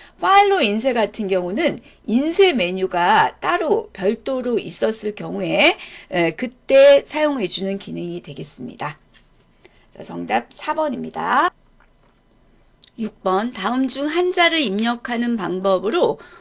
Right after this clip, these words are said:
옳은 것은? 자, 특정 영역을 범위 지정한 다음에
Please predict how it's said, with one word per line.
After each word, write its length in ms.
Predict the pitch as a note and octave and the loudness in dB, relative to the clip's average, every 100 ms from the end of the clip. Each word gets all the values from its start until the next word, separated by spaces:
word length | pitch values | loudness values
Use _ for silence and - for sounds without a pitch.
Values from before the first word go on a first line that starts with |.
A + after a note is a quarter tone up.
| _ | _
옳은 400 | - A3+ F4+ E4 | -4 0 2 2
것은? 520 | F#3 C#3 - C3 G2 - _ _ - _ | 0 -6 -8 -12 -14 -18 _ _ -20 _
자, 80 | - | -18
특정 460 | - D#4+ G4 F#4+ | -16 -2 2 4
영역을 640 | B3+ G3 A3+ A#3+ A#3+ B3 B3 | 4 2 2 0 2 0 0
범위 260 | D#3+ F#3 | -2 -2
지정한 560 | G#3 G#3 G#3 G3 F#3+ G3 | -4 -4 -4 -4 -4 -4
다음에 640 | F3 D#3 D#3+ G3 D#4 - | -6 -6 -2 2 2 0